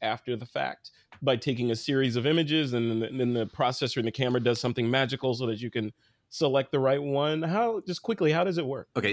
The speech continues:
Speaker 2: it's, it's very simple. What it does is it shoots f-, a four K video, but in four K photo mode. So you're getting the aspect ratio of four three aspect ratio, not your widescreen sixty-nine ratio. So you get a four K video, and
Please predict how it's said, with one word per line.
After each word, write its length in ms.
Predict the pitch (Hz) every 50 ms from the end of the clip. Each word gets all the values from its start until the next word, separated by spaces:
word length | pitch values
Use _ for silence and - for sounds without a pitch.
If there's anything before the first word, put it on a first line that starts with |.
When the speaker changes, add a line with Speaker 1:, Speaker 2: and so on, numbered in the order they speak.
| -
Speaker 2:
it's, 260 | - 147 123 - - -
it's 180 | - 139 117
very 260 | 98 127 147 160 151 127
simple. 480 | - - 131 120 - - 82 - - - 117
What 160 | 104 113 131
it 140 | 135 131 123
does 280 | - 120 117 113 98 98
is 80 | 95 95
it 100 | 95 90
shoots 420 | - - - 123 123 117 - - - - - - - _ _ _ _ _
f-, 200 | - - - - -
a 80 | 117
four 240 | 113 - 120 131 135
K 220 | - - 139 131
video, 580 | 131 113 110 120 104 95 90 71 67 85 - - - _ _ _ _ _ _ _ _
but 100 | - 101
in 140 | 104 110 110
four 240 | 117 - 127 120 113
K 160 | - 117 104
photo 340 | 101 - - 117 113 107 104
mode. 300 | 98 95 90 87 85 -
So 80 | -
you're 80 | 104 95
getting 200 | 101 107 104 101
the 120 | 101 98
aspect 320 | 98 98 95 - 107 92 -
ratio 480 | 98 95 92 - - 98 92 90 90
of 160 | 92 92 98 -
four 180 | - 107 101
three 180 | 95 - 98 92
aspect 280 | 90 90 - 87 87
ratio, 260 | 87 82 82 - 85 85
not 220 | 87 90 87 -
your 100 | 87 87
widescreen 420 | 85 87 87 87 80 - - 90
sixty-nine 380 | 87 - 90 92 - 85 82 -
ratio. 240 | - - - - - - - - - - - - - -
So 140 | - - 117
you 40 | 110
get 140 | 117 110
a 40 | 101
four 300 | 95 - - 123 139 147
K 220 | 147 - 170 160 151
video, 560 | 131 117 127 117 113 92 90 82 82 80 - -
and 220 | 107 101 98 92